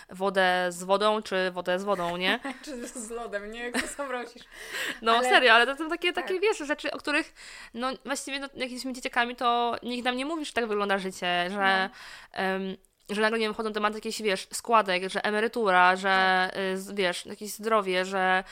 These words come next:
Speaker 1: em, ty
Speaker 2: Że
Speaker 1: musisz
Speaker 2: musisz sobie gotować, kurwa, nie?
Speaker 1: No,
Speaker 2: Że
Speaker 1: na przykład,
Speaker 2: to
Speaker 1: nie? Że
Speaker 2: jest
Speaker 1: musisz sobie gotować.
Speaker 2: pierdolone, nie?
Speaker 1: Ale musisz sobie gotować, że musisz planować posiłki, kurwa, to jest
Speaker 2: Tak.
Speaker 1: najgorsze, to jest przejebane w ogóle. Co zjem na obiad dzisiaj? Ja pierdolę, jakby się
Speaker 2: Tak.
Speaker 1: zachowała od tego moje całe życie, nie?
Speaker 2: Dokładnie.
Speaker 1: I, i, to, i, to, i to, że dorosłość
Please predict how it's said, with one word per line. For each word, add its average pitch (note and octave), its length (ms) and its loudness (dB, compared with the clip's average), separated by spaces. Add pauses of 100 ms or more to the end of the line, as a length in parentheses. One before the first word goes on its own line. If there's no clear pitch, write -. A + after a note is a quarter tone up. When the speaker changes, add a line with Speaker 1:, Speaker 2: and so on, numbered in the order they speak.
(300)
Speaker 1:
em, G3 480 -2
ty A3 80 2
Speaker 2:
Że G#3 100 2
Speaker 1:
musisz A#3+ 160 -2
Speaker 2:
musisz C#4+ 260 -2
sobie B3+ 200 -8
gotować, E4 500 -2
kurwa, G#3+ 380 -6
nie? G#3+ 300 -2
Speaker 1:
No, B3 220 10
Speaker 2:
Że A3+ 60 12
Speaker 1:
na A3+ 100 10
przykład, A3 280 4
Speaker 2:
to - 20 4
Speaker 1:
nie? G#3 60 4
Że G#3+ 40 6
Speaker 2:
jest A#3+ 120 6
Speaker 1:
musisz A3+ 140 -4
sobie A#3+ 120 0
gotować. A#3 380 6
Speaker 2:
pierdolone, G#3 260 -6 (140)
nie? A#3 180 -14
Speaker 1:
Ale A#3+ 180 0
musisz C#4+ 140 -4
sobie C#4 120 -6
gotować, C#4+ 300 0
że A#3+ 60 -4
musisz G#3 120 -8
planować G#3+ 240 0
posiłki, B3+ 420 -2
kurwa, G3 200 0
to G#3+ 100 0
jest G#3 80 -2
Speaker 2:
Tak. A3 60 2
Speaker 1:
najgorsze, A#3 420 4
to G3 80 -8
jest G3 80 -8
przejebane A3+ 500 2
w G3+ 40 -6
ogóle. F#3 320 -2
Co A3+ 180 -8
zjem A#3+ 160 -4
na B3+ 160 2
obiad A3+ 200 -2
dzisiaj? G3 260 -8
Ja G#3+ 120 -4
pierdolę, A#3 400 -2
jakby G3+ 220 -6
się A#3+ 140 -8
Speaker 2:
Tak. A#3 200 -4
Speaker 1:
zachowała A#3+ 520 -2
od C4 80 -4
tego C4+ 160 -6
moje C4 220 -4
całe C#4+ 240 0
życie, G3 260 -4
nie? G#3+ 200 -2 (260)
Speaker 2:
Dokładnie. G3+ 500 -14 (280)
Speaker 1:
I, D4+ 240 0 (220)
i, D4+ 120 -2
to, - 140 -2 (120)
i, C#4 100 -6
to, D#4+ 180 4
i - 60 -10
to, E4 120 0
że D4+ 100 -4
dorosłość C#4 800 4